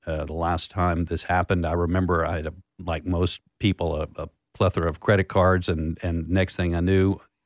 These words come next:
although they were all current or paid off, all of the, you know, the Chase, Wells Fargo, and so they all withdrew or greatly cut my lines of credit. That's just a matter of the way they do it. And when that happens and when the credit is gone,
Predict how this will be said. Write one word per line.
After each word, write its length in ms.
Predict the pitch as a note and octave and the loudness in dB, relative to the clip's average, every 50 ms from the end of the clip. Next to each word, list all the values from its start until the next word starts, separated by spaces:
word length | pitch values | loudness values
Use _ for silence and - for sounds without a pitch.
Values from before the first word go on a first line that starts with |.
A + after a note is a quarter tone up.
| _ _ _ _ - | _ _ _ _ 0
although 360 | F#2 F#2 F#2+ F2+ F#2+ F#2+ F#2 | 2 2 2 4 4 2 2
they 120 | F2+ F2+ | 2 2
were 200 | F2+ E2+ F2 E2+ | 0 0 0 -2
all 280 | D2+ D#2 F2+ F#2 F2+ E2+ | -2 0 2 2 0 0
current 440 | - - - A#2 G#2+ G2+ G2+ G2 - | 0 0 2 4 6 6 4 2 2
or 160 | G2 F#2 F2+ | 2 0 0
paid 300 | E2 - - F#2 F2+ F2 | 0 0 0 0 2 4
off, 340 | F2+ G2 G#2 G2+ G2 F#2 - _ _ - - - _ _ _ _ _ _ _ _ - | 4 6 6 6 6 4 2 _ _ -20 -20 -20 _ _ _ _ _ _ _ _ 0
all 200 | - A2 A#2 A#2+ | 4 4 6 6
of 120 | G#2+ F#2 F#2 | 4 4 4
the, 320 | F#2+ F#2 F2+ F2 F2 E2+ - | 4 4 4 4 2 0 0
you 120 | - F#2+ | 0 0
know, 120 | E2+ E2+ E2+ | 0 0 -2
the 80 | E2+ | -4
Chase, 480 | E2+ - - G#2+ F#2+ G2 F2+ - - - - - - _ _ | -6 -2 0 2 2 2 0 0 -4 -12 -16 -20 -20 _ _
Wells 240 | - G2+ F#2 F2+ - | 2 2 2 2 0
Fargo, 420 | - - G#2 G2 G2 F#2 G2 F#2+ F#2 | 0 2 4 4 4 4 2 2 2
and 100 | F2+ F2 | 0 0
so 220 | - G2 F#2+ F2+ | 0 0 0 0
they 220 | G2 F#2+ G2+ G#2 G#2 | 0 2 4 4 6
all 300 | G2 F#2+ F#2+ F#2 F2 E2+ E2 | 6 6 4 2 0 -4 -6
withdrew 720 | E2+ F2+ G2 F2+ - F#2+ F#2+ F#2+ A2 A#2 A#2 A#2 A2+ A2+ | -2 2 2 2 0 0 0 4 6 6 8 8 8 6
or 440 | A2 - - F#2+ F#2+ F#2 F2+ E2+ D#2+ - _ - | 4 4 4 4 4 4 2 0 -2 -6 _ -6
greatly 480 | - F#2+ G2 F#2+ G2+ - - F#2+ F#2 F2 | 0 2 2 2 2 2 0 0 0 0
cut 400 | - - - - A2 G#2+ - - - _ - | -2 -2 0 2 2 2 0 -2 -12 _ -6
my 180 | F2+ F2 F2+ | -4 -2 -2
lines 320 | F2+ F2+ F#2+ F#2+ G2 F2+ F2 | 0 0 2 2 2 0 0
of 80 | G2 | -2
credit. 360 | F2+ - A#2 C3 B2+ D2 C2 - | -2 0 0 0 0 -2 -4 -6
That's 220 | D#2 D#2+ E2 - | -8 -8 -6 -6
just 240 | - - F2 - - | -6 -8 -8 -6 -6
a 60 | E2+ | -4
matter 340 | D#2+ E2 E2 E2 E2+ E2+ D#2+ | -4 -2 -2 -2 -2 -2 -4
of 140 | D#2 D2+ - | -4 -6 -6
the 80 | F2 | -6
way 200 | E2 D#2 D#2+ D#2+ | -4 -4 -4 -4
they 140 | D2+ D2+ D2+ | -4 -6 -4
do 260 | D2+ F2+ A#2 A#2 G#2+ | 0 4 4 6 6
it. 120 | G2+ G2 E2+ | 6 4 2
And 140 | D#2+ E2 | 0 -2
when 140 | D#2+ D#2+ E2 | -4 -4 -2
that 120 | F2 F2+ E2+ | -2 0 0
happens 420 | F2 F#2 F#2 F2 - F2 F2 - | 2 2 2 2 0 -2 -4 -4
and 100 | D2+ D2 | -6 -8
when 60 | D2+ | -10
the 60 | C#2+ | -10
credit 380 | D#2+ - - G2+ G2 F#2 F2+ D2 | -6 -2 0 0 2 0 -2 -4
is 140 | D2 C#2+ - | -6 -12 -6
gone, 460 | - G#2 G#2 G#2+ G#2+ G#2+ A2 G#2+ G#2 | -2 2 4 4 6 4 4 2 0